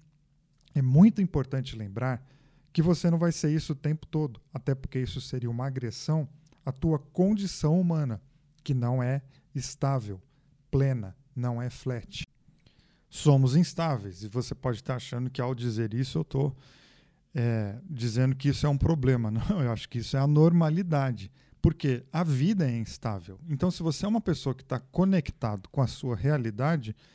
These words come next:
óbvio que tem dias felizes e dias de choro. Tem dia de festa e tem dia que não há por que festejar. A vida não é constante. Tem dias bons e ruins,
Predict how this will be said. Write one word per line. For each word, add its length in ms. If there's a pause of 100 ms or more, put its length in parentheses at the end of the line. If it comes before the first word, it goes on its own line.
(260)
óbvio 380
que 80
tem 180
dias 300
felizes 580
e 100
dias 260
de 120
choro. 420 (460)
Tem 260
dia 220
de 120
festa 500
e 40
tem 200
dia 220
que 140
não 160
há 80
por 180
que 160
festejar. 720 (480)
A 100
vida 420
não 140
é 80
constante. 720 (480)
Tem 160
dias 260
bons 320
e 40
ruins, 500